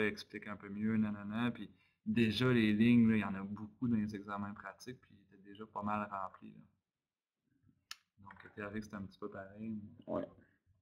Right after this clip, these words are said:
Speaker 2: Mais en plus de pages. <laughs>
Speaker 1: Euh, peut-être que j'ai, tantôt, j'ai nommé, euh, l'erreur qu'on avait faite de pas te fournir l'encyclopédie, là, la petite brique,
Speaker 2: Moi,
Speaker 1: euh,
Speaker 2: j'étais pas au courant qu'il y avait ça.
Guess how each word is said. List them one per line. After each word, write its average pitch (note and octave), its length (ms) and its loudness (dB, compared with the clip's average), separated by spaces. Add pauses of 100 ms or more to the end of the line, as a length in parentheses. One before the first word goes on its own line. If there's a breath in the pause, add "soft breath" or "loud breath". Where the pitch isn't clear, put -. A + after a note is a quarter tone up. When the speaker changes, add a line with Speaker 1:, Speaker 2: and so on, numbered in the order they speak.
(120)
Speaker 2:
Mais F#2+ 180 2
en F#2 120 4
plus G2+ 200 0
de F#2+ 80 2
pages. - 460 -6 (260 loud breath)
<laughs> - 20 -4 (1200 loud breath)
Speaker 1:
Euh, A2 340 4 (680)
peut-être D3 340 2
que A2 720 4
j'ai, A2+ 180 -4
tantôt, B2+ 420 4
j'ai C3 160 4
nommé, B2 400 8
euh, C3 320 4
l'erreur A#2+ 540 4
qu'on A#2 100 0
avait G#2+ 260 2
faite C3+ 220 -6
de A2+ 100 -2
pas C3+ 360 -2
te B2 200 -2
fournir A#2+ 540 0
l'encyclopédie, A2 1040 -2
là, E3 120 -2
la B2 180 -2
petite - 380 -18
brique, A#2+ 460 -4
Speaker 2:
Moi, G#2+ 160 4
Speaker 1:
euh, B2+ 40 8
Speaker 2:
j'étais F#2 280 2
pas G2+ 120 4
au F#2 60 4
courant F2 280 0
qu'il G#2 140 -6
y - 20 -8
avait - 200 -8
ça. - 60 -8